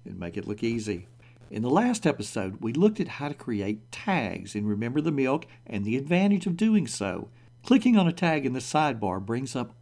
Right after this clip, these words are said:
all tasks containing that tag. However, some items returned may not have due dates for months into the future.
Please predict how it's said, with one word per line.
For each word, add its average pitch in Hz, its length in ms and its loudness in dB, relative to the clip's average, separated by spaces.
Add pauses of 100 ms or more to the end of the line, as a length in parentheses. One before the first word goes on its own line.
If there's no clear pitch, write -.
all 185 320 4
tasks 95 440 -12
containing 113 540 -6
that 110 300 -4
tag. 110 540 -8 (720)
However, 254 360 6
some - 540 0
items 107 400 -4
returned 143 580 -2 (380)
may 202 180 6
not 240 380 4
have 170 320 0
due 208 160 6
dates 190 300 0
for 190 180 2
months 202 720 0
into 123 240 -6
the 120 80 -2
future. - 500 -6